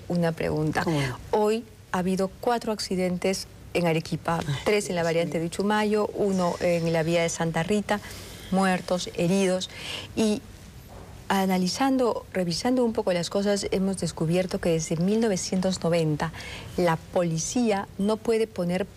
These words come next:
Speaker 1: papeletas en las carreteras. Si un policía detecta a un chofer ebrio, tiene que conducirlo a una ciudad cercana
Speaker 2: Ujú.
Speaker 1: para poderlo llevar a una comisaría.
Speaker 2: Ujú.
Speaker 1: O sea,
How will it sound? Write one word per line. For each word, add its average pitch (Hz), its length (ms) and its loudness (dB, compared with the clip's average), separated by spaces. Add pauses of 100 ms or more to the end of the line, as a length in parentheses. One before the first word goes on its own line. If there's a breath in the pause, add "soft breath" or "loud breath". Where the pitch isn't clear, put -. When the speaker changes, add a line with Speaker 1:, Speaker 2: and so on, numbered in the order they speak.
Speaker 1:
papeletas 202 680 0
en 160 140 -2
las 156 180 -4
carreteras. 160 800 -2 (320 loud breath)
Si - 180 -2
un 262 140 4
policía 214 580 2
detecta 185 640 0 (120)
a 180 160 0
un 190 160 0
chofer 202 320 0
ebrio, 185 400 0
tiene 202 200 0
que 190 100 0
conducirlo 180 840 0
a 175 160 -2
una 190 380 2 (680 loud breath)
ciudad 196 500 2
cercana 202 680 0 (160 loud breath)
Speaker 2:
Ujú. 151 120 -4
Speaker 1:
para 185 360 2 (380)
poderlo 190 760 2
llevar 180 280 2
a 180 80 2
una 185 140 0
comisaría. 170 800 0
Speaker 2:
Ujú. 165 280 0 (240)
Speaker 1:
O 180 60 0
sea, - 80 -2